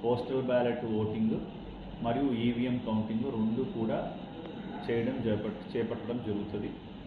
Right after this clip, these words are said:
ఉదయం ఎనిమిది గంటలకి అసెంబ్లీ నియోజకవర్గానికి పోస్టల్ బ్యాలెట్ మొదలైన తర్వాత ఎనిమిదిన్నరకి, ఆ, ఈవీఎం కౌంటింగ్ మొదలవుతుంది. So, మనకి సుమారుగా ఇరవై రెండు రౌండ్లు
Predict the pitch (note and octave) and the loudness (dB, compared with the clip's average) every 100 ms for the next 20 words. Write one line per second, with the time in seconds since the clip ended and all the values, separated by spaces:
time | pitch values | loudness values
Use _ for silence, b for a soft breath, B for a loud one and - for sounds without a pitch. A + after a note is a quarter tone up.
0 | - - - - - A2+ C3 D3+ C#3 B2+ | -10 -10 -12 -10 -4 0 4 4 4 4
1 | C3 B2+ B2 A#2+ B2 - D#3 - - - | 2 2 2 0 0 -2 -4 -4 -6 -12
2 | - - - - - - - - A2 A2+ | -12 -10 -12 -12 -12 -12 -12 -8 -4 -2
3 | C3+ C3 B2+ A#2+ A#2 A2 B2 A2+ A2+ A2+ | 0 2 2 2 2 0 0 0 0 0
4 | A2+ - A2 - A#2+ A2+ A2+ G#2+ G#2 G2+ | -2 -2 -4 -2 2 2 2 0 0 0
5 | A2+ A2+ A2 G#2+ G#2 G#2 G2+ D3+ - - | 0 0 0 0 0 0 0 -2 -6 -10
6 | - - - - - A2 A2+ C3 D#3 D#3+ | -10 -10 -10 -10 -8 0 2 4 4 4
7 | D3+ B2+ B2 A2+ G2+ G#3 A3 - - - | 2 2 0 0 -4 -4 -6 -8 -10 -12
8 | - - G#2+ G#2+ - A#2+ C#3 C#3+ C#3 - | -12 -6 -2 0 0 2 4 4 4 2
9 | A#2+ A2+ C3+ D#3 A2+ G#2+ G2+ - F#2+ - | 0 0 2 2 4 4 2 0 -6 -8
10 | - - - - - - - - - - | -8 -10 -10 -12 -14 -16 -14 -14 -14 -12
11 | - - - C3+ B2+ B2 B2 A#2+ A#2+ - | -10 -10 -4 2 4 6 4 2 0 0
12 | - C3 C3+ C#3 C3+ C#3+ D#3 B2+ A#2+ A#2+ | -2 -2 2 4 4 4 4 4 2 4
13 | A#2+ A#2 A2+ A2 A2 C#3 C3 B2 | 4 2 2 4 4 4 4 2